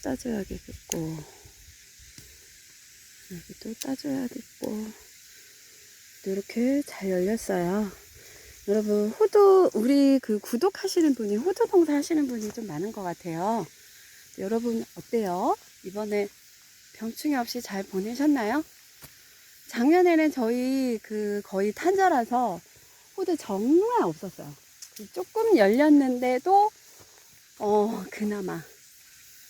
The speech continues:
동물들이 먹어가서 없어졌어요. 네, 호두는, 호두나무는 산에 심어서 좋은 것 같아요. 그냥 산에 오면 좋잖아요. 네.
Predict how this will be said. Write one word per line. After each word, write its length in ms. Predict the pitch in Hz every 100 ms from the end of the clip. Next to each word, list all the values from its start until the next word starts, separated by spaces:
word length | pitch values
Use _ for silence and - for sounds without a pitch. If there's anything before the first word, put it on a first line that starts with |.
| -
동물들이 460 | - 240 247 196 180
먹어가서 720 | 160 - 170 - - - -
없어졌어요. 580 | 208 - 175 - - - - - - - - - - - - - - - - - -
네, 120 | 185
호두는, 1040 | 190 370 403 440 427 415 330 240 269 190 160 -
호두나무는 600 | 349 349 247 202 285 294
산에 360 | - 415 466
심어서 360 | 453 415 320 302
좋은 260 | - 202 233
것 100 | 240
같아요. 500 | 196 202 202 214 220 - - - - - - - - - - - -
그냥 420 | - 320 330 339
산에 260 | - 466 480
오면 420 | 320 302 311 320
좋잖아요. 540 | - - 269 214 208
네. 960 | 349 _ _ _ _ _ - - 151